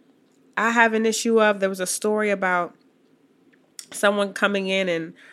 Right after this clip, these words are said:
her lover, I think her husband was locked up, and she was afraid that he was gonna be indicted. He hadn't had trial yet, and he was afraid that, you know, the white folks or whoever were gonna lock him up and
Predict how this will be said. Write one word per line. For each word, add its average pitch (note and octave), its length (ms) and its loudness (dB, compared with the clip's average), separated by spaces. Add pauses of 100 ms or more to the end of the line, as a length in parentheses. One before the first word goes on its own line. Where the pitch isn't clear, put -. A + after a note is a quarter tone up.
(200)
her G3+ 160 4
lover, G3 480 4
I F#3+ 80 0
think G3+ 160 -10
her F3+ 80 -8
husband G3 480 -4
was E3+ 160 -6
locked F#3 380 0
up, G3 320 0 (420)
and E3 140 -8
she G#3+ 100 0
was F#3+ 140 -2
afraid G3 480 2
that F3 140 2
he G3+ 120 -4
was F#3 380 -6 (260)
gonna F#3 240 0
be F3+ 260 -6
indicted. F#3 720 0 (360)
He G#3 140 -4
hadn't G3 220 4
had F3+ 180 0
trial F#3+ 360 2
yet, G3+ 340 2
and E3+ 180 -10
he E3+ 120 -6
was F3+ 80 -4
afraid G3 420 0
that, F3 220 -2 (120)
you F#3 100 -6
know, E3+ 140 -2
the E3 80 0
white F3+ 240 -2
folks F#3 280 0
or F3 40 -8
whoever F3+ 400 0
were E3+ 100 -6
gonna E3 180 -8
lock E3+ 240 -6
him F3+ 180 -6
up G3+ 280 2
and - 220 -10